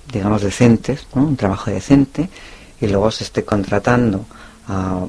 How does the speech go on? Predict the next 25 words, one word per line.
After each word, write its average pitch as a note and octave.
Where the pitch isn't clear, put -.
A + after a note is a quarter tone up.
a G2+
otras A2
personas, B2+
incluso A#2
a -
esas A2+
mismas A#2
personas, C3+
en A2
condiciones G2
mucho F#2+
peores. G#2+
Contratos G2+
temporales, C3+
sin B2
antigüedad, B2+
sin, A#2
eh, A2
ningún B2
tipo B2+
de B2+
beneficio B2+
social. D3+
Bueno, A#2+
pues -